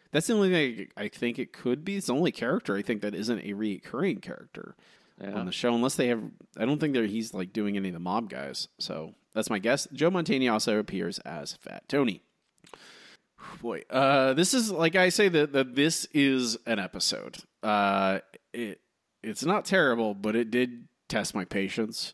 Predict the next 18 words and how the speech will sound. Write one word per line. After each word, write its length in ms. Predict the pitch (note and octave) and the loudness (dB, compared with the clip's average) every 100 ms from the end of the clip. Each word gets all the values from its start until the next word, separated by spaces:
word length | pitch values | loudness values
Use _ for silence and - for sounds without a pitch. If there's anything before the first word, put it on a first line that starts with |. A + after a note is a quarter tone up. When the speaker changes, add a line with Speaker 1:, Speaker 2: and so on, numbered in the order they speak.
| _ | _
Speaker 1:
at 160 | A2+ - | -2 0
times. 540 | B2 A#2+ B2 - - G#4+ | 2 2 0 -2 -4 -4
Speaker 2:
<gasps> 40 | F#4+ - | -4 -4
Speaker 1:
Uh, 380 | G2 B2 A#2 A2+ | -2 2 4 6
Speaker 2:
At 260 | D3+ D#3+ | 4 2
times, 400 | - B2+ G#2+ F#2+ | 2 2 2 -2
yes, 580 | F#2+ G2 G#2 G2 F2 - | -6 -4 0 0 -2 -8
it 120 | A2 | -6
is, 120 | G2+ - | -6 -4
is 200 | A#2 G2+ | -4 0
very 180 | G#2+ | 0
difficult. 560 | G#2 F#2+ G2 G2 G2+ G2 | 0 -2 -6 -2 0 0
Like, 160 | G2+ F#2 | -2 0
the 200 | A2+ A2+ | 2 4
entire 380 | G2+ C3+ A#2 | 4 4 2
Marge 460 | G#2+ G2 G#2 G2+ F#2 | 0 0 2 2 -2
Bart 260 | G2+ F#2 - | -4 -4 -4
subplot, 460 | - F#2 G2+ F#2+ | -8 -8 -8 -8